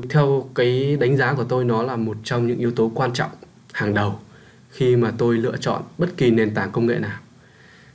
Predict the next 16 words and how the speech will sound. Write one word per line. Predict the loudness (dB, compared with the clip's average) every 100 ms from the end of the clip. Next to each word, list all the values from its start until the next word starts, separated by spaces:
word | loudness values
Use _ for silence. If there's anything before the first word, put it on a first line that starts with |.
| -2
Bởi | 0 2
vì | 2 2
yếu | 2 2
tố | 2
cộng | 2 2
đồng | 2 4 4
nó | 2
sẽ | 0 0
giúp | 2 2 2
cho | 0
chúng | 0 0
ta | 0 0 -2 -8 -8
trong | 2 4
những | 6
ngày | 4 4
đầu, | 2 0 -4